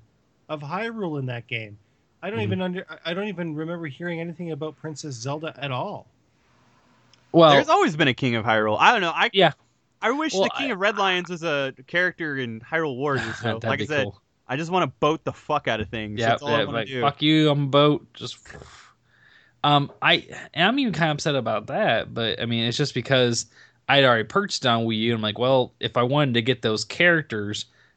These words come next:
Speaker 2: I'd have to, uh, from the way it sounds, if you get the three D S version with those characters, then those characters will be available in the Wii U version. I'm just like, fuck off. I'm not buying
Speaker 3: Yeah.
Speaker 2: a whole nother game that I already own just to get
Speaker 3: That's
Speaker 2: two
Speaker 3: the one
Speaker 2: characters I
Speaker 3: thing
Speaker 2: don't
Speaker 3: that's
Speaker 2: care about.
Speaker 3: really bugging me, like, that their hand, like,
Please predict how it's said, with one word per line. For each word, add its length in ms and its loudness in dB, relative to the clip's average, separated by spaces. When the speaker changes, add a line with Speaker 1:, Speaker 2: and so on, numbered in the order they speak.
Speaker 2:
I'd 120 0
have 200 4
to, 300 2
uh, 160 0
from 180 -2
the 60 4
way 140 8
it 80 -6
sounds, 400 2
if 100 -8
you 140 -8
get 160 -2
the 60 -12
three 180 -2
D 100 4
S 120 2
version 280 0
with 100 -2
those 200 2
characters, 520 2
then 160 -2
those 240 8
characters 320 -2
will 80 -2
be 80 2
available 380 2
in 60 -2
the 60 -2
Wii 160 0
U 200 4
version. 360 -4
I'm 120 -8
just 100 -10
like, 180 -8
fuck 540 2
off. 500 2
I'm 80 0
not 100 -2
buying 240 6
Speaker 3:
Yeah. 100 6
Speaker 2:
a 20 -4
whole 200 0
nother 240 4
game 340 2
that 100 0
I 120 2
already 260 0
own 300 -2
just 140 -6
to 20 -10
get 80 2
Speaker 3:
That's 120 2
Speaker 2:
two 40 -2
Speaker 3:
the 120 2
one 20 2
Speaker 2:
characters 100 -12
I 40 -2
Speaker 3:
thing 100 2
Speaker 2:
don't 60 2
Speaker 3:
that's 200 4
Speaker 2:
care 120 0
about. 240 -4
Speaker 3:
really 340 2
bugging 440 4
me, 180 0
like, 320 0
that 360 0
their 180 2
hand, 240 0
like, 300 2